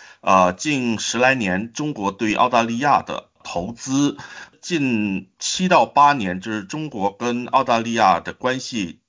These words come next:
进入一种非常僵的一种状态，这些都会直接影响到澳大利亚在这个做选择的时候，他们会更偏向于选择跟，呃，美国靠拢，直接反映了澳大利亚，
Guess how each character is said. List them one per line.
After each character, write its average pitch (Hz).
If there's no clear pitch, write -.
进 147
入 117
一 113
种 104
非 139
常 113
僵 185
的 95
一 90
种 87
状 101
态， 95
这 208
些 151
都 160
会 120
直 139
接 160
影 143
响 92
到 -
澳 101
大 110
利 110
亚 110
在 90
这 107
个 92
做 117
选 73
择 76
的 127
时 78
候， 92
他 95
们 82
会 80
更 107
偏 117
向 92
于 78
选 78
择 82
跟， 107
呃， 73
美 78
国 80
靠 113
拢， -
直 135
接 165
反 113
映 143
了 92
澳 -
大 113
利 117
亚， 95